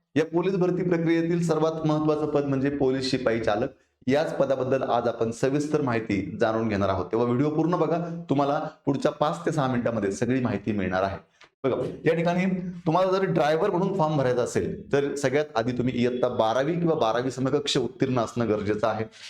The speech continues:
वयोमर्यादा अठरा वर्षापासून ते अठ्ठावीस वर्ष ओपनला आहेत,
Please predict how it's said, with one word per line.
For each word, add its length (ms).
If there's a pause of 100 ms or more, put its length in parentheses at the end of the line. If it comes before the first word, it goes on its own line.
(600)
वयोमर्यादा 580 (300)
अठरा 280
वर्षापासून 580
ते 60
अठ्ठावीस 480
वर्ष 200
ओपनला 440
आहेत, 280